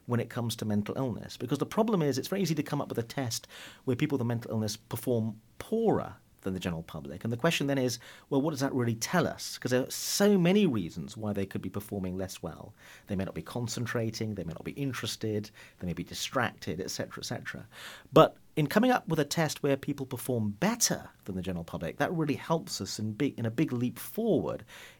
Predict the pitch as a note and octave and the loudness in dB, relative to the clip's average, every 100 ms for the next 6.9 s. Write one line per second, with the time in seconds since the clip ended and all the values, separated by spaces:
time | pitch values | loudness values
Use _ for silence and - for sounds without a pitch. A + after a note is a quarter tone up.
0 | _ B2+ A#2+ A#2+ - C3 C#3+ C#3 B2+ C3 | _ 0 0 -4 -12 0 2 4 4 4
1 | D3 C#3 C#3 - _ _ - E3 D#3 C#3 | 4 2 -2 -20 _ _ -2 4 6 6
2 | B2 - - B2+ - C#3+ C3+ C3+ B2+ B2+ | 4 0 0 2 2 0 -2 -2 0 2
3 | C#3 E3 E3+ C#3+ G2 C#2 - _ _ G#2 | 4 6 6 6 2 -2 -12 _ _ -6
4 | G2 - F#2+ E2+ C2 G#1 - - - C3 | -4 -2 -4 -4 -8 -12 -16 -20 -10 0
5 | B2+ B2 A#2 C3+ - C#3 - B2+ C#3 B2+ | 2 2 0 -2 -8 -10 -4 -2 0 0
6 | C3 C3 A#2+ - D#3 D3 - - | 0 0 -2 0 2 0 0 -6